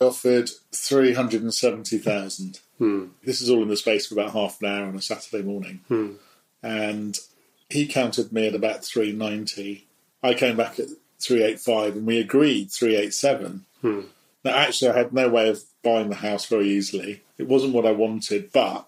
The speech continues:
Speaker 1: I had accidentally discovered a lump of gold from a value point of view.
Speaker 2: Right.
Speaker 1: And I ended up buying that, and which obviously didn't go down very well.
Speaker 2: Yes, <laughs> precisely the opposite of what you were asked to do.
Speaker 1: And th-, and then I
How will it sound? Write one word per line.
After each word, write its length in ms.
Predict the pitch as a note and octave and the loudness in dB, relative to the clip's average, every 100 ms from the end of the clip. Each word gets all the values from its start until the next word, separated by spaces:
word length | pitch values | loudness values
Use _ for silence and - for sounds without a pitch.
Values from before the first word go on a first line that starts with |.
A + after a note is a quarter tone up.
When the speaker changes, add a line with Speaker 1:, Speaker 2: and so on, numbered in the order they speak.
| - | -6
Speaker 1:
I 60 | |
had 260 | G#2 A2+ - _ - | 0 -2 -2 _ -4
accidentally 680 | B2+ - A#2 A#2 A2+ G#2+ G#2 | -4 -4 -2 0 0 0 -2
discovered 560 | G2+ - A#2+ G#2+ A2 | -2 0 0 0 -2
a 80 | - | 0
lump 240 | A2+ G#2+ | -2 -2
of 100 | A2+ | -4
gold 360 | - D3+ F#2+ G2+ - - - - | 2 2 2 -6 -12 -20 -20 -20
from 160 | - C#3 | -4 2
a 80 | C3 | 4
value 360 | C#3+ D#3+ B2+ | 6 4 2
point 260 | A2 B2 G#2 | 2 0 0
of 80 | A2+ | 0
view. 300 | A2 G2+ G2 _ _ | 2 0 -2 _ _
Speaker 2:
Right. 120 | A2 | -2
Speaker 1:
And 1040 | G#2+ B2+ B2+ B2+ C3 C3 C3 B2+ B2 B2+ B2+ - | 0 2 2 4 2 2 0 -2 -2 -4 -4 0
I 120 | C3 | 2
ended 240 | C#3 C#3 | 2 0
up 160 | A#2+ - | -2 2
buying 340 | B2 B2+ A#2 | 0 2 -2
that, 320 | G2+ F#2+ G#2+ - _ _ _ _ _ _ | -6 -8 -8 -12 _ _ _ _ _ _
and 520 | - A2+ G#2+ G#2+ G2+ - _ _ _ _ | -4 -4 -4 -6 -10 -14 _ _ _ _
which 160 | B2 A#2+ | -6 -4
obviously 220 | G2 G#2+ | -2 -2
didn't 200 | G2+ G#2 | -2 -2
go 120 | G#2 | -2
down 160 | G2+ G#2 | -2 -4
very 160 | G#2+ | -4
well. 300 | G#2 A#2+ C3+ _ - - - - - | -2 -2 -6 _ -20 -20 -20 -16 -4
Speaker 2:
Yes, 920 | B2+ A#3 - F#3+ - - A#3+ G#3 - G#3 | 2 2 4 2 2 2 2 2 2 0
<laughs> 120 | - G3+ | 0 0
precisely 560 | D#3+ - E3 D#3+ D3+ | 0 2 2 4 4
the 120 | C3+ | 6
opposite 440 | C#3+ D3 C#3 B2 G#2+ | 4 4 2 2 0
of 100 | E3+ | 0
what 120 | F#3 | 2
you 140 | F#3+ | 4
were 60 | - | 4
asked 180 | A2 - | 2 0
to 100 | A#2 | 0
do. 220 | B2 A#2 G#2 | 2 2 2
Speaker 1:
And 140 | D3 | 4
th-, 120 | D#3+ E3 | 2 2
and 160 | D3+ | 2
then 240 | D#3 D#3+ D#3+ | 4 4 4
I 340 | D#3+ D#3 D3+ | 4 4 2